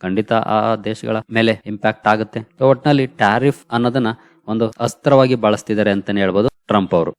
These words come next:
ಇದು ಗ್ಲೋಬಲ್ ಮಾರ್ಕೆಟ್ಸ್ ಅಲ್ಲಿ ನೆಗೆಟಿವ್ ಇಂಪ್ಯಾಕ್ಟ್ ಅನ್ನ ಕ್ರಿಯೇಟ್ ಮಾಡುತ್ತೆ. ನಂತರ ಇನ್ನೊಂದು ನ್ಯೂಸ್ಗೆ ಬರೋದಾದ್ರೆ,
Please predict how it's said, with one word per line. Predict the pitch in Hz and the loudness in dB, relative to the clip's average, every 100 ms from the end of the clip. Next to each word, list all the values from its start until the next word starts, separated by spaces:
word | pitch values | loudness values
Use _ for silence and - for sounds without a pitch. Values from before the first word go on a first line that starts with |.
| 143 | -2
ಇದು | 147 139 | 0 0
ಗ್ಲೋಬಲ್ | 135 117 135 135 135 | 0 4 4 4 2
ಮಾರ್ಕೆಟ್ಸ್ | 123 110 - 113 - | 0 -4 -2 -6 -2
ಅಲ್ಲಿ | 117 - | -4 -2
ನೆಗೆಟಿವ್ | 113 107 110 107 - | -2 -2 0 0 0
ಇಂಪ್ಯಾಕ್ಟ್ | 104 98 95 - | -4 -2 -2 -2
ಅನ್ನ | 95 113 | -4 -6
ಕ್ರಿಯೇಟ್ | - 101 92 87 87 | -2 0 2 0 -4
ಮಾಡುತ್ತೆ. | 82 - 78 - _ _ _ 139 | -8 -8 -12 -12 _ _ _ -2
ನಂತರ | 139 135 - | -2 -2 -2
ಇನ್ನೊಂದು | 127 135 131 123 - | 0 2 2 0 -2
ನ್ಯೂಸ್ಗೆ | 113 110 107 | -4 -2 -4
ಬರೋದಾದ್ರೆ, | 98 107 120 110 113 _ _ | -2 0 0 -2 -4 _ _